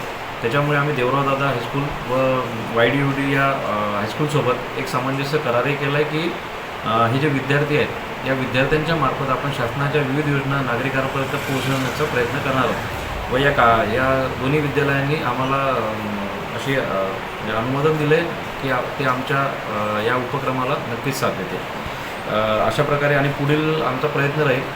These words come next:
की आधार बेस डीबीटीचे जे, अम, संजय गांधीचे श्रावणबाळ किंवा इतर योजनांचे जे लाभार्थी आहेत त्यांचं व्हॅलिडेशन करायचं आहे, रजिस्ट्रेशन करायचं. त्याच्यामुळे काही जणांना, अम, अ,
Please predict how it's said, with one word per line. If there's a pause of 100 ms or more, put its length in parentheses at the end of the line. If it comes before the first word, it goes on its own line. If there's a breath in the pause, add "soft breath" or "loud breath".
(380)
की
आधार
बेस
डीबीटीचे
जे,
अम,
संजय
गांधीचे
श्रावणबाळ
किंवा
इतर
योजनांचे
जे
लाभार्थी
आहेत
त्यांचं
व्हॅलिडेशन
करायचं
आहे,
रजिस्ट्रेशन
करायचं. (580)
त्याच्यामुळे
काही
जणांना, (380)
अम,
अ,